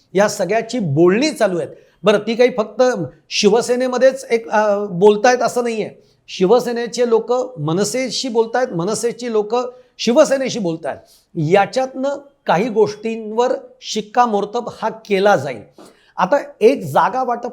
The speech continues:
हा प्रश्न सुटल्यानंतर पुढचा प्रश्न सगळ्यात महत्त्वाचा आहे, कोणत्या प्रभागा-, कोणते प्रभाग मनसेकडे येणार,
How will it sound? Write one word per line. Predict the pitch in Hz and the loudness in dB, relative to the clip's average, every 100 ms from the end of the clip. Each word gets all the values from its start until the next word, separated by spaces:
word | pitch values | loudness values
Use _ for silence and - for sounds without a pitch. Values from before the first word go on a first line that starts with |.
| - | -8
हा | 220 | -8
प्रश्न | 214 196 214 214 | -6 -8 -6 -8
सुटल्यानंतर | 214 202 208 220 196 185 190 233 | -8 -8 0 2 2 -4 -4 -6
पुढचा | 226 202 185 - 285 | -6 -4 -4 -2 -2
प्रश्न | 285 214 226 247 | -2 -6 -6 -8
सगळ्यात | 233 214 214 | -6 -6 -6
महत्त्वाचा | 190 170 185 190 - 190 | -4 -6 -4 -4 -2 -2
आहे, | 160 147 220 - - _ _ _ _ _ | 0 2 2 0 -14 _ _ _ _ _
कोणत्या | 233 240 247 320 320 | 6 6 6 4 4
प्रभागा-, | 294 254 240 254 277 277 | 4 2 2 2 0 -2
कोणते | - 214 233 302 | -2 0 2 0
प्रभाग | 208 214 202 285 285 - | 0 0 4 4 2 -8
मनसेकडे | 196 214 240 247 254 220 | -2 -2 -2 -4 0 0
येणार, | 220 202 196 | 2 0 -4